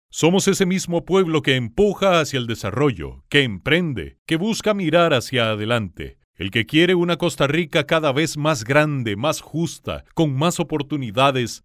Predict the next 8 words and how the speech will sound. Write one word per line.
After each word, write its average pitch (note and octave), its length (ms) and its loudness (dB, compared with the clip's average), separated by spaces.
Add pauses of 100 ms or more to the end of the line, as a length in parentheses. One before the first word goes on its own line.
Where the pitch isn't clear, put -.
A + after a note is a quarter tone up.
y F3+ 100 -4
donde E3 300 0
todos F#3 540 0
vivamos C#3+ 560 2
felices B2+ 800 -2
y A2+ 160 -6
en G2+ 160 -6
paz. - 580 -8